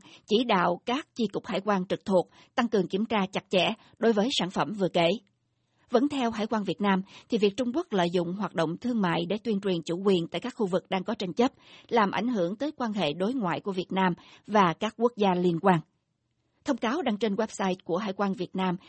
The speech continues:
đề ngày hai mươi tháng mười nêu rõ, tuyệt đối không để xảy ra tình trạng các bao bì chứa hàng hóa nhập khẩu mang nội dung vi phạm pháp luật quốc tế, vi phạm pháp luật Việt Nam.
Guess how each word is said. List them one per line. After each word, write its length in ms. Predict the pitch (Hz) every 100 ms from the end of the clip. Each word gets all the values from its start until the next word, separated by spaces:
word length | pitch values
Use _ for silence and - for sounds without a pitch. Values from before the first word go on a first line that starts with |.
| - -
đề 120 | 202
ngày 180 | 190 175 -
hai 160 | 208
mươi 160 | 202 190
tháng 180 | 220 233
mười 220 | 175 165
nêu 160 | 180 185
rõ, 300 | 170 170 240 _ - _ -
tuyệt 220 | 214 208
đối 220 | 226 349
không 260 | - 254 214
để 140 | 180 196
xảy 120 | 180 220
ra 200 | 320 311
tình 220 | 196 170
trạng 280 | 185 160 151 _ _
các 140 | 311 -
bao 140 | 226
bì 140 | 202 190 170
chứa 160 | - 226
hàng 280 | 294 233 170
hóa 200 | 208 220
nhập 160 | 240 -
khẩu 340 | 196 156 208 - - _
mang 220 | 269 247
nội 140 | 185 165
dung 220 | 202 196 - _ _
vi 200 | 247 240
phạm 220 | 208 165 156
pháp 220 | 254 -
luật 120 | 185
quốc 140 | - 220
tế, 180 | 190 185 302 _ _ -
vi 200 | 233 208
phạm 220 | 180 139
pháp 220 | 127 226 202
luật 120 | 175 _
Việt 180 | 185 190
Nam. 120 | 185